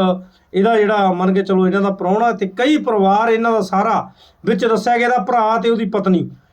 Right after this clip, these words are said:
ਇਹਨਾਂ ਦਾ ਸਾਰਾ ਪਰਿਵਾਰ ਇੱਕ ਤਹਿਸ-ਮਹਿਸ ਕਰ ਦਿੱਤਾ ਗਿਆ। ਜਿਹੜੇ ਸਾਡੇ ਆਰਮੀ ਦੇ ਨੌਜਵਾਨਾਂ ਨੇ ਨੌ ਜਗ੍ਹਾ ਤੇ ਜਿਹੜੇ ਨੌ ਅੱਡੇ ਆ ਅੱਤਵਾਦੀਆਂ ਦੇ, ਤਾਂ ਉੱਥੋਂ ਇਹਨਾਂ ਨੇ ਇੱਕ ਟਾਰਗੇਟ ਕੀਤਾ ਗਿਆ। ਉਹਨਾਂ ਨੂੰ ਕਹਿਣ ਦਾ ਮਤਲਬ ਵੀ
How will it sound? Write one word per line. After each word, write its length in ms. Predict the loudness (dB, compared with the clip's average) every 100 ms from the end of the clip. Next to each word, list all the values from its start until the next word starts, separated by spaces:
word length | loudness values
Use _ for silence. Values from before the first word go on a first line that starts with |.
| _
ਇਹਨਾਂ 280 | -2 0 0
ਦਾ 100 | -2
ਸਾਰਾ 280 | -2 0 0
ਪਰਿਵਾਰ 480 | 0 0 2 2 0
ਇੱਕ 160 | -2 -2
ਤਹਿਸ-ਮਹਿਸ 540 | -2 -2 0 -2 -2
ਕਰ 200 | -2 0
ਦਿੱਤਾ 300 | 0 -2 -2
ਗਿਆ। 180 | 0 0
ਜਿਹੜੇ 280 | 0 0 -2
ਸਾਡੇ 340 | -2 0 2
ਆਰਮੀ 320 | 2 0 0 0
ਦੇ 100 | 2
ਨੌਜਵਾਨਾਂ 480 | 2 2 2 2
ਨੇ 200 | 0 -2 -6 -18 -20 _ 2
ਨੌ 500 | 2 4 2 2 0 -2
ਜਗ੍ਹਾ 300 | -2 0 0
ਤੇ 240 | 0 0 2
ਜਿਹੜੇ 240 | 0 0
ਨੌ 200 | 2 2 2
ਅੱਡੇ 260 | 0 2 2
ਆ 80 | 2
ਅੱਤਵਾਦੀਆਂ 500 | -2 -2 -2 -4 -6
ਦੇ, 140 | -8 -12 _ _ _
ਤਾਂ 100 | -2
ਉੱਥੋਂ 480 | 0 0 -2 -2 0
ਇਹਨਾਂ 180 | 0 0
ਨੇ 100 | 0
ਇੱਕ 180 | 0 -4
ਟਾਰਗੇਟ 560 | -2 0 0 0 -2 -2
ਕੀਤਾ 320 | -4 -2 -2
ਗਿਆ। 180 | 0 0
ਉਹਨਾਂ 160 | 0
ਨੂੰ 100 | -2
ਕਹਿਣ 180 | -2 -2
ਦਾ 80 | 0
ਮਤਲਬ 260 | -2 -2 -4
ਵੀ 240 | -6